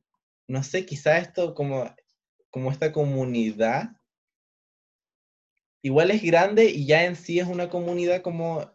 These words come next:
en Instagram, como que ya me sentía parte de algo.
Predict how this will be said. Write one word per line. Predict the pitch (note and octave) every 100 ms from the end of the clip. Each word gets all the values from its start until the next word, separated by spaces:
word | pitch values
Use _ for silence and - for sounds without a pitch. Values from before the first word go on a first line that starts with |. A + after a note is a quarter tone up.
| _ -
en | D3 D3+ D#3
Instagram, | E3+ E3+ A2 G#2+ - -
como | A#2 A2+
que | A#2+
ya | C3+
me | D3
sentía | C3+ A#2+ D3
parte | D3+ D3+ D#3+
de | D#3 D#3
algo. | B2 G#2 G#2